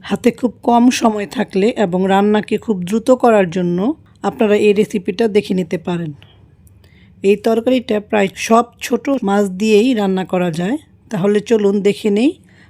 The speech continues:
আজকের রেসিপি। আমি তরকারিটা রান্নার জন্য প্রথমে একটি হাঁড়িতে একটি বড় আলু এভাবে চার কোনা স্লাইস করে কেটে ধুয়ে নিয়েছি। এর মধ্যে চারটি মাঝারি সাইজের টমেটো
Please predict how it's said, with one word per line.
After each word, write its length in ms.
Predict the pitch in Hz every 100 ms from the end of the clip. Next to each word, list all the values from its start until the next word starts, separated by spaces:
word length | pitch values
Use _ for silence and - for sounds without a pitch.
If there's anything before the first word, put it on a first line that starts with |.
| -
আজকের 360 | 202 - 226 208
রেসিপি। 500 | 196 - 190 - 170 - _ _ _ _ _ _ _ _ -
আমি 320 | - 190 190 226 285
তরকারিটা 480 | 220 214 226 220 220 196
রান্নার 400 | 190 190 190 175
জন্য 260 | 196 185 185 294 -
প্রথমে 380 | 220 220 226 202
একটি 240 | 190 -
হাঁড়িতে 460 | 165 180 185 185 175 208 294 _ _ _ _ _ _ _
একটি 240 | 196 - 208 175
বড় 260 | 185 190 214
আলু 300 | 190 190 196 254 - 220
এভাবে 280 | 180 185 190 190
চার 260 | - 220 214
কোনা 320 | - 214 190 277 -
স্লাইস 360 | - 208 190 -
করে 200 | - 202
কেটে 320 | 196 208 190 208
ধুয়ে 260 | 180 185 180
নিয়েছি। 440 | 180 175 - 202 269 294 _ _ _ _ -
এর 140 | 190
মধ্যে 280 | 190 185 185
চারটি 380 | 190 202 190 - 185
মাঝারি 320 | 180 170 185 190
সাইজের 300 | 196 175 185 185
টমেটো 480 | 196 180 170 -